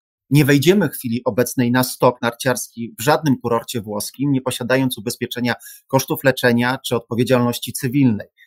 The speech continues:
Kara za brak ubezpieczenia jest do stu pięćdziesięciu euro.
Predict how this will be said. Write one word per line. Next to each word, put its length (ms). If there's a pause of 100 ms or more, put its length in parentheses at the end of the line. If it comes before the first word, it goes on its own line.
(380)
Kara 340
za 200
brak 400
ubezpieczenia 760
jest 200
do 80
stu 220
pięćdziesięciu 680
euro. 440